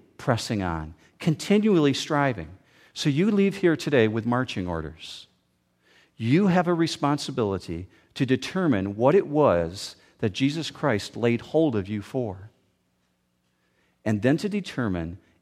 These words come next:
am I going to take this seriously and pursue it relentlessly? Because there was a point, if you were a follower of Christ,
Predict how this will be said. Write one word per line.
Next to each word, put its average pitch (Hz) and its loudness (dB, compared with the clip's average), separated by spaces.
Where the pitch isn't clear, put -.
am 135 2
I 127 -2
going 123 -2
to 104 -2
take 147 -6
this 208 -8
seriously 104 -6
and 104 -8
pursue - -4
it 107 -4
relentlessly? 110 -8
Because 107 -4
there 123 0
was 190 -2
a 170 -4
point, 202 -8
if - -8
you 107 -2
were 185 -4
a 175 -4
follower 170 -2
of 165 -10
Christ, - -8